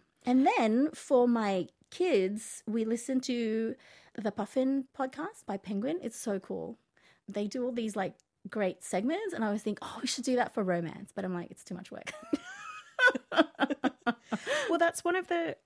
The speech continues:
Speaker 2: things that sort of makes me wary about listening to book podcasts is that I will want to emulate it.
Speaker 1: Yeah.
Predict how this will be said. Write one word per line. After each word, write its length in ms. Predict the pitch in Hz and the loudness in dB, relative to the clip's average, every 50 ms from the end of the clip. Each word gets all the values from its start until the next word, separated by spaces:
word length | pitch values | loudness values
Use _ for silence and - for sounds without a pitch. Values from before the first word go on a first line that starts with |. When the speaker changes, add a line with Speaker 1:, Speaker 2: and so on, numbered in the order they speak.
| _ _ - | _ _ -6
Speaker 2:
things 380 | - 202 202 208 202 208 202 - | -4 -2 -2 -2 -2 -4 -4 -4
that 300 | - 202 196 202 - - _ _ _ _ _ | -4 -2 -2 -2 -4 -6 _ _ _ _ _
sort 220 | - - - 190 | -8 -6 -4 -4
of 100 | 196 190 | -2 -2
makes 280 | 196 190 190 160 - - | -2 -4 -4 -6 -6 -6
me 120 | 196 185 | -6 -4
wary 380 | 180 180 175 175 180 185 185 180 | -2 0 0 2 2 2 0 0
about 260 | 175 175 170 175 185 | 0 0 0 0 -2
listening 420 | 185 180 - - 196 185 180 180 180 | -2 -4 -4 -4 -4 -4 -4 -4 -6
to 540 | - - - 180 175 175 170 170 170 175 180 - - - - _ _ _ _ 214 - | -8 -6 -4 -2 -2 0 -2 -2 -4 -6 -8 -10 -18 -20 -20 _ _ _ _ -8 -4
book 220 | - 175 - - | -4 -4 -4 -6
podcasts 600 | - - 143 - - - 175 160 - 190 - - - | -4 -2 -2 -2 -2 -4 -4 -4 -2 -4 -6 -4 -4
is 180 | - 180 180 | -4 -6 -4
that 140 | - 185 180 | -4 -4 -2
I 160 | 175 175 175 170 165 - _ - | 0 0 -2 -2 -4 -8 _ -8
will 180 | 180 180 175 175 | -8 -6 -6 -4
want 300 | 170 170 170 - - - | -6 -6 -6 -8 -10 -12
to 240 | - - 175 165 - - | -8 -8 -8 -8 -6 -8
emulate 600 | - 165 175 160 165 175 185 208 233 240 220 - - | -8 -8 -6 -8 -8 -8 -8 -6 -8 -8 -8 -8 -8
it. 240 | - 427 415 - - _ - 214 | -6 -6 -6 -8 -8 _ -16 -16
Speaker 1:
Yeah. 180 | - - - | -14 -14 -16